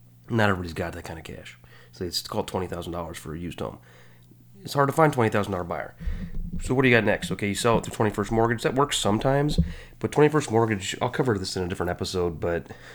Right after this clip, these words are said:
uh, there's some challenges to that program. I mean, one, you typically have to have at least ten vacant lots. So if you've got a, like, I'm under contract right now on a small park, it's, it's a twenty unit park, it's only got seventeen occupied. So all I can ever get is three more. So I'm,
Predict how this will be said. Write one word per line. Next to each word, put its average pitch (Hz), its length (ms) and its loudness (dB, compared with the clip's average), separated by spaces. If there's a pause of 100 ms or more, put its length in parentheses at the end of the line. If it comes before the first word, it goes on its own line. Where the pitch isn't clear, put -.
(140)
uh, 95 300 -4
there's 107 160 -2
some 135 100 -2
challenges 113 360 4
to 92 40 -2
that 87 140 -2
program. 104 400 2
I - 80 -4
mean, 90 120 -4
one, 110 440 4 (180)
you 95 100 -6
typically 123 220 0
have 107 120 2
to 104 40 -2
have 92 100 -2
at - 80 -6
least 98 280 -2
ten 98 200 -2
vacant 90 320 -4
lots. - 420 -8 (600)
So - 100 -4
if 92 80 -2
you've 101 140 -2
got 110 140 4
a, 95 220 2 (300)
like, - 80 -12
I'm 110 120 4
under 104 100 4
contract 98 300 2
right 92 80 0
now 92 100 4
on 87 80 0
a - 20 -6
small 92 320 0
park, 92 280 0
it's, - 200 -6
it's 95 120 -8
a - 40 -12
twenty 95 320 2
unit 90 220 -4
park, 92 380 -2 (100)
it's - 240 -6
only 98 240 2
got 90 220 -2
seventeen 92 420 -2
occupied. - 500 -6 (360)
So 95 280 2
all 113 180 4
I 113 100 6
can 92 460 0
ever 104 220 6
get 98 180 2
is - 140 -8
three 95 240 -2
more. 92 320 -2 (260)
So 98 240 0
I'm, 104 260 0